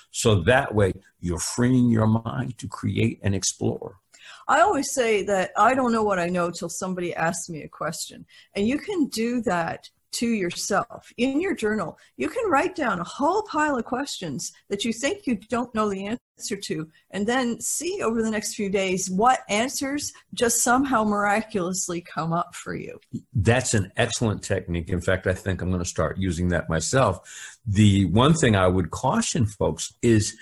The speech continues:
Speaker 1: because each individual is different and learning styles are different, abilities are different,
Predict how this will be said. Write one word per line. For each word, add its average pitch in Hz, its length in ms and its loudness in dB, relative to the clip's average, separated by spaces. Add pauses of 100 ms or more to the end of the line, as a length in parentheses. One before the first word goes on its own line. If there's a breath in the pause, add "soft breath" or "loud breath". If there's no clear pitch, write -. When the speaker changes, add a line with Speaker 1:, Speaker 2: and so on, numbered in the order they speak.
(580 loud breath)
Speaker 1:
because 143 720 2
each 160 320 2
individual 113 760 4
is 85 200 0
different 90 640 -4 (140)
and 92 180 4
learning 107 280 4
styles 87 440 0
are 73 40 -8
different, - 580 -6
abilities 95 600 0
are - 60 -6
different, 175 400 -4